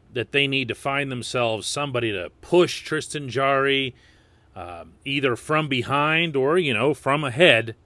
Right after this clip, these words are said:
But where do you get 'em? Who are they? There seems to be a common perception that there's a ton of goaltending that's gonna be available this summer.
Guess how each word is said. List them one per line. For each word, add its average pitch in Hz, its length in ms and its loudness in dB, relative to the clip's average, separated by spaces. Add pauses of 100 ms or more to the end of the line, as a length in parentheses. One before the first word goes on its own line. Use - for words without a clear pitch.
(1400)
But 131 80 -6
where 190 160 2
do 277 80 2
you 226 80 0
get 254 220 4
'em? 262 180 -2 (960)
Who 262 180 -2
are 269 180 2
they? 165 240 2 (140)
There 208 160 4
seems 330 400 -2
to 285 80 -8
be 262 140 -2
a 220 60 0
common 214 540 -6 (640)
perception 151 800 -2 (1700)
that 156 120 -4
there's 160 200 -2
a 147 60 -4
ton 269 340 -10
of 226 100 -8
goaltending 139 680 -4
that's 98 160 -12
gonna 139 160 -10
be 143 140 -8
available 143 560 -2
this 101 160 -6
summer. 78 400 -12